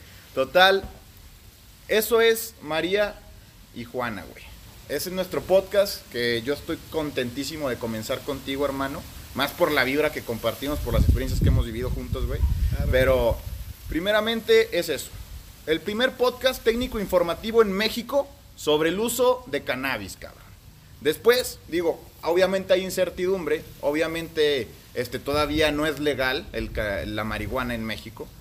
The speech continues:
Speaker 1: pero a fin de cuentas va a ser una industria que lo han visto en Estados Unidos, en Holanda, en, en Nicaragua, en Uruguay, perdón, este, que tiene crecimiento anual de setenta por ciento este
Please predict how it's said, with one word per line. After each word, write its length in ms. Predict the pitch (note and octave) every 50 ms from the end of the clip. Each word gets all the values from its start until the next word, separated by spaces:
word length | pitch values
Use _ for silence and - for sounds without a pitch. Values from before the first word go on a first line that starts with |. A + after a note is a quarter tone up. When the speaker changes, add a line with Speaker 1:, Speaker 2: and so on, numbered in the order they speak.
| - - - - - -
Speaker 1:
pero 460 | - A2 A#2 A#2 A#2 A#2 A#2 A#2 A2+ A2+
a 40 | A2+
fin 180 | - D3 D#3
de 80 | D#3+ D3+
cuentas 720 | A2 C#3 D3 D3+ D3+ D3 E3 D#3+ D#3 C#3 A#2 - - - - - - - - -
va 60 | A2 A#2
a 40 |
ser 160 | - D#3+ D#3 E3
una 140 | F3 F#3
industria 580 | F#3 F#3+ F#3+ G3 F3+ - - F#3 G3 G3 G3 - - - - -
que 520 | - G#2 G#2 G#2 G2+ G2+ F#2+ F#2 F2+ E2+ F#2 - - - - F#2+
lo 80 | G#2+ A#2
han 140 | A#2+ B2+
visto 260 | C3+ C#3+ - - - D3+
en 100 | C#3+ B2+
Estados 360 | A#2 - C3+ C3+ C#3+ C#3 -
Unidos, 340 | A2 A#2+ C#3 C#3+ C3+ - -
en 120 | G#2 G2+
Holanda, 520 | G2+ G2 A2 B2 C3+ C#3 C3 C3 B2+ B2 A#2
en, 180 | A2+ G#2+ G2 F#2 - - - - - - -
en 520 | G2+ G2+ G2+ G#2 G#2 G#2 G2+ G2 G2 G2+
Nicaragua, 760 | A2 G#2+ - - G#2+ G2+ G#2+ A#2+ B2+ C3 A#2+ B2+ C3+ D3 - - - - - - - - - - - - - - - - - -
en 120 | A2+ B2
Uruguay, 380 | B2+ B2 C3 A#2+ C3 C3 C#3 C3+
perdón, 340 | C3 C#3+ C3+ B2+ C3 C#3+ D#3 - - - - - - - -
este, 680 | - A2 G#2+ - - - A#2 A2 G#2+ G#2+ G#2 G2 F#2+ F#2 - - - - - - - - - - -
que 100 | - B2+ B2
tiene 280 | C3 D3+ D#3+ F3 E3+
crecimiento 600 | - F#3+ E3+ - D#3 C#3+ D3 D#3+ D#3+ E3 D#3+ F3+
anual 280 | E3+ E3 E3 E3 E3+ E3+
de 420 | E3+ E3+ D#3+ D3 C3 A2+ G#2+ G2+
setenta 420 | G#2 - A2 C3+ C#3+ D3 - E3+ -
por 180 | - B2 G#2+
ciento 420 | - D#3 E3 E3+ E3 - G#2+ G2+ G#2
este 140 | G#2+ -